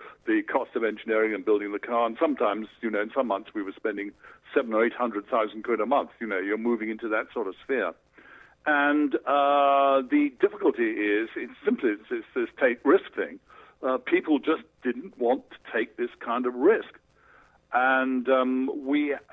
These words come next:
to give an idea, we had a big problem with, um, uh, with the city, for instance. So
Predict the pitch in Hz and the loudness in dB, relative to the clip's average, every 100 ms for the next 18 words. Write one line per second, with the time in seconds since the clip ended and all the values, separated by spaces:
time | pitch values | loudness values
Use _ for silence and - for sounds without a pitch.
0 | 139 135 - 151 143 120 120 170 160 117 | -8 -6 0 2 4 2 2 4 4 6
1 | 110 123 123 117 139 117 - 170 - 143 | 4 2 0 0 0 0 0 -2 0 0
2 | 117 110 101 104 107 101 - 104 101 104 | 0 -2 0 4 4 2 0 2 0 -6
3 | _ - - _ 104 107 107 107 117 110 | _ -20 -20 _ 0 2 4 4 2 0
4 | 120 208 196 101 - 90 - - - - | 2 0 0 -6 -4 -6 -8 -20 -12 0
5 | 123 113 | 2 2